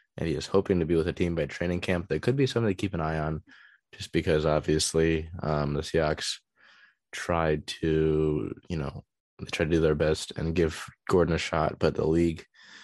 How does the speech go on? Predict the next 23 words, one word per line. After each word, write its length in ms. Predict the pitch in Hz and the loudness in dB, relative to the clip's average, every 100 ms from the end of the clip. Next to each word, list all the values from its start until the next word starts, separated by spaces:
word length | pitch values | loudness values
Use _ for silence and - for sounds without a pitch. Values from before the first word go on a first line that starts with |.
| - - - - _ _ _ _ - - - - - _ - | -20 -20 -20 -20 _ _ _ _ -14 -14 -16 -20 -20 _ -4
has 160 | 98 90 | 0 0
a 80 | 87 | 0
thing 240 | 85 82 | 0 2
out 160 | 80 - | 2 0
for 140 | 90 | -2
Josh 260 | 87 87 - | 0 0 2
Gordon, 300 | 92 87 90 | 2 2 0
and 140 | 76 | -4
they 100 | 76 | -4
have 300 | 76 78 78 | -4 -4 -6
since 320 | - - 82 80 | -6 -4 -2 2
his 180 | 78 | 0
suspension 560 | - 82 - 80 - 78 | 0 -2 0 -2 0 -2
time 440 | 85 80 76 78 - - - _ _ | 0 0 0 -4 -10 -20 -20 _ _
in 140 | 90 85 | -2 0
Cleveland 600 | - 95 87 85 85 - _ | 4 4 6 0 -2 -8 _
the 80 | - | -10
first 280 | - 82 73 | -4 -2 -2
time 180 | 78 76 | -2 0
around. 460 | 78 80 78 76 | 2 2 0 -4
So 460 | - - 78 73 - _ _ _ _ _ _ _ - | -6 2 4 2 -4 _ _ _ _ _ _ _ -10
it, 100 | - | -2
it's, 420 | 87 - - - | -4 -2 -8 -10